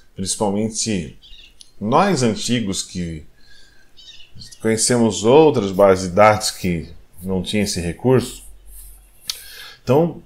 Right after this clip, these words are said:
a primeira pergunta é: qual a diferença do distinct com o group by? Sendo que os dois trazem o mesmo resultado.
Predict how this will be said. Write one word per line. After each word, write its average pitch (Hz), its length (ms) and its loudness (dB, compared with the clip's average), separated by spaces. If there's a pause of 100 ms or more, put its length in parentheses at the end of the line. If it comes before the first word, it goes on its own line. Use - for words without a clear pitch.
(180)
a 101 80 -8
primeira 120 420 4
pergunta 165 480 2
é: 117 140 6
qual 127 320 6
a 180 60 8
diferença 147 640 2
do 120 180 0
distinct 117 720 -2 (120)
com 117 180 2
o 113 40 4
group 110 240 2
by? 85 360 0 (500)
Sendo 107 320 -2
que 113 140 -2
os 107 140 -2
dois 127 340 2
trazem 113 420 4
o 117 60 2
mesmo 147 480 4
resultado. 127 720 0